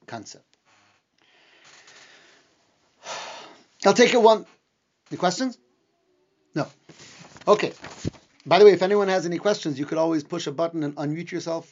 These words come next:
very easily and ask a question, which would be perfectly fine. Um, oh, let's take that step one more. One. Let's take that one step further. Where in the Torah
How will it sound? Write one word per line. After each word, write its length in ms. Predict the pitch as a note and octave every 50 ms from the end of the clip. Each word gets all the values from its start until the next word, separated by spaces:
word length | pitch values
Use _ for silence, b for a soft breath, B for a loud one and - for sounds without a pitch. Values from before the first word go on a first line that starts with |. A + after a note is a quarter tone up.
| _ _ B2+
very 240 | C#3 C#3 D3 D3
easily 300 | D#3 D3 C3+ D3 D3 C#3+
and 100 | C#3 C3
ask 180 | C3+ C3+ - -
a 40 | C3
question, 320 | A2+ C#3 C3+ - - - _ _ _
which 100 | - G#2
would 80 | G#2 G#2
be 140 | A2+ A2+ A#2 - - _ _ _
perfectly 340 | - C3+ B2+ C#3 D3 C#3 C3+
fine. 200 | B2 - C3 A2 - - - _ - - - - - - - - _ _ _ _ - B B B B B B B B B B B B B -
Um, 540 | F3 F#3+ F#3+ F#3+ F#3+ F#3+ F#3+ G3 F#3+ F3+ D3+ - - _ _ _ _ _ _ _ _ _ - _ _ _ _ _ _ _ _ _ - -
oh, 160 | F#3+ G#3+ G#3 G#3+
let's 160 | C4 B3+ C4
take 160 | C#4+ C#4+ -
that 160 | C4 B3 A#3
step 240 | - B3+ A#3 - G#3
one 160 | G#3+ A3 G#3+
more. 160 | G3+ G3 F#3
One. 320 | F3 E3 F3 F#3+ F#3+ F#3+ -
Let's 280 | F3+ F3+ F3+ G3+ G#3 G#3
take 140 | A3+ G#3+ -
that 120 | G3+ F3
one 120 | F3 F3
step 220 | E3+ - D#3 C#3+ -
further. 240 | - A2+ G#2 - - _ _ _ _ _ _ _ _ _ G#5+ G#5 G#5 F#5+ F5+ F5 b b b b b b b b b b _ _ _ _ - -
Where 460 | E3+ E3+ A#3+ D4+ E4+ E4+ D#4+ D#4+ D4+
in 240 | - - F3+ F#3+ F#3
the 120 | F3 E3+
Torah 520 | E3+ - F3 F#3+ G3 G3+ G#3+ A#3 C4 D4